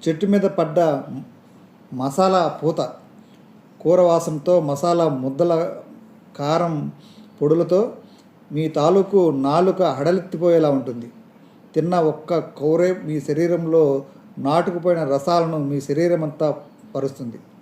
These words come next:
కారం కొరికి వచ్చిన వేడి మసాలా పచ్చడి, మసిపొయ్యి మీద కట్టిన కూర వాసన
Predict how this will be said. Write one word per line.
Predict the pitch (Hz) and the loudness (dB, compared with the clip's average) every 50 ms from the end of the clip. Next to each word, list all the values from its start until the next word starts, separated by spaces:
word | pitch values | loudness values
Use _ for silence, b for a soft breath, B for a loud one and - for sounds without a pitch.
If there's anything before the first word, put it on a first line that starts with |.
| B B B B B B B B B - - - _ - - - | B B B B B B B B B -20 -20 -20 _ -20 -12 -6
కారం | 143 147 156 160 175 170 160 | -2 0 2 2 2 0 -2
కొరికి | 147 165 160 160 160 170 | -2 0 -2 0 -2 -2
వచ్చిన | 165 160 156 156 - 160 156 151 147 135 - 127 | -2 -2 -2 -2 -4 -4 -4 -2 -2 -2 -4 -6
వేడి | 120 120 135 147 165 180 175 185 185 | -6 0 2 2 4 4 4 4 4
మసాలా | 180 156 143 139 - 165 165 165 165 160 | 2 0 -2 -4 -4 -2 0 2 2 0
పచ్చడి, | 156 160 147 143 - - 165 156 160 170 175 B B B B B B B B B B B - - - - - - - - - - - - - - - - - 139 | 0 -2 -4 -8 -4 -4 -2 -2 -2 -2 -4 B B B B B B B B B B B -20 -20 -20 -20 -20 -20 -20 -20 -20 -20 -20 -20 -20 -20 -20 -20 -18 -8
మసిపొయ్యి | 127 131 143 143 - 202 170 - 196 196 190 190 | -4 -4 -4 -2 -4 -6 0 2 4 4 4 2
మీద | 180 180 180 175 165 180 175 160 151 151 156 165 - - - - | 2 0 -2 2 2 2 2 4 4 2 0 0 -4 -10 -6 -6
కట్టిన | 151 151 - 175 165 165 151 | -6 -4 -4 -4 -2 -2 -2
కూర | 139 131 - - - 151 165 170 | -4 -6 -8 -2 2 4 4 6
వాసన | 165 160 156 151 151 170 160 151 143 131 127 131 - | 6 4 4 2 0 -2 -4 -4 -4 -4 -4 -8 -12